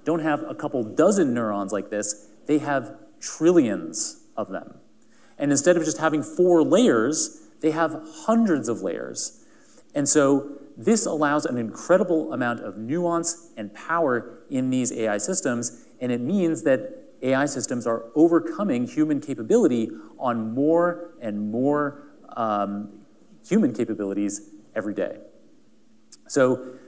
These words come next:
just ten years ago, for the first time, we had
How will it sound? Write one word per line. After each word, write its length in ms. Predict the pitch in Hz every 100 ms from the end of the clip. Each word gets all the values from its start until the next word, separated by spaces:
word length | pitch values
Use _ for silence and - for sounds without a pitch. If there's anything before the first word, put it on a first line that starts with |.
| - - -
just 360 | 120 180 - -
ten 280 | - 233 190
years 260 | 190 170
ago, 400 | 131 104 98 170 -
for 80 | 139
the 80 | 117
first 320 | 147 147 -
time, 380 | 107 98 262 - - - -
we 180 | 135 120
had 460 | 127 123 123 -